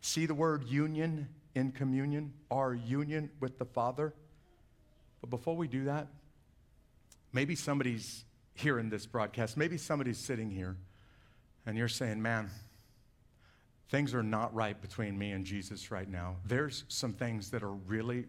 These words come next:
really wrong. And I keep trying, and I keep messing up, and the more that I try, the more that I mess up, and honestly, "I can't fix this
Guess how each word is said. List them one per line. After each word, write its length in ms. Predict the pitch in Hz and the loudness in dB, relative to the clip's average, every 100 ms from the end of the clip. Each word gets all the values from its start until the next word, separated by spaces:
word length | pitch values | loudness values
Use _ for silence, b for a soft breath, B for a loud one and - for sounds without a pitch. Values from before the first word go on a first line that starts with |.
| 107 | -2
really 280 | 113 113 | 0 0
wrong. 420 | 104 98 107 127 143 - b b b b b b - - - - | 0 0 0 -2 -6 -12 b b b b b b -20 -20 -14 0
And 100 | 117 | 0
I 60 | |
keep 260 | 135 170 147 | 2 0 0
trying, 500 | - 127 151 156 127 - - - - - B B B | 2 2 2 0 -4 -8 -20 -20 -20 -20 B B B
and 140 | 123 | 2
I 100 | 127 | 2
keep 260 | 143 165 147 | 2 0 2
messing 420 | 139 143 - 131 | 2 2 2 2
up, 260 | 127 139 - - B B | 2 0 -8 -20 B B
and 160 | 127 120 | 2 2
the 60 | |
more 260 | 104 123 143 | 4 4 4
that 120 | 143 | 2
I 140 | 143 143 | 2 2
try, 560 | 143 139 131 147 151 143 B B | 0 0 2 4 2 -2 B B
the 80 | 113 | 0
more 280 | 113 131 143 | 4 4 4
that 120 | 135 | 2
I 140 | 131 | 2
mess 400 | 127 127 123 - | 2 2 0 0
up, 340 | 139 135 135 - | 2 2 -2 -2
and 160 | 123 120 | 0 2
honestly, 840 | 127 139 143 143 - 135 131 131 120 - - | 2 2 2 -2 0 2 2 0 -2 -10 -2
"I 100 | 127 | -2
can't 360 | 139 147 127 - - - - - | 0 0 2 0 -8 -20 -20 -2
fix 260 | 131 123 - | -2 -2 -4
this 420 | 107 98 - | -6 -6 -10